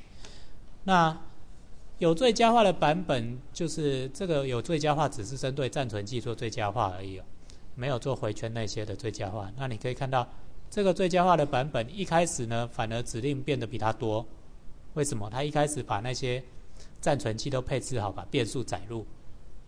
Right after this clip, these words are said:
OK，所以反而指令变多了。但是到这边它就很省力，啊，这边它就很省力，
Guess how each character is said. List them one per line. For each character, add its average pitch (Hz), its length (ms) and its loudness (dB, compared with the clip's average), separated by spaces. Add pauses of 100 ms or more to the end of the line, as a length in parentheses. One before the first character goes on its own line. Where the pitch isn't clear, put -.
(120)
OK， 104 320 -4
所 135 180 0
以 151 40 2
反 110 160 0
而 110 80 0
指 113 160 -6
令 120 180 -2
变 113 180 0
多 107 220 -2
了。 104 100 -6 (400)
但 240 160 -2
是 226 120 -2
到 220 160 10
这 208 100 4
边 196 180 6
它 190 140 4
就 185 100 6
很 143 160 6
省 107 300 0
力， 123 240 -2 (280)
啊， 101 200 -6 (140)
这 147 100 -6
边 139 220 0
它 139 100 0
就 143 140 0
很 117 120 0
省 107 220 -2
力， 104 240 -2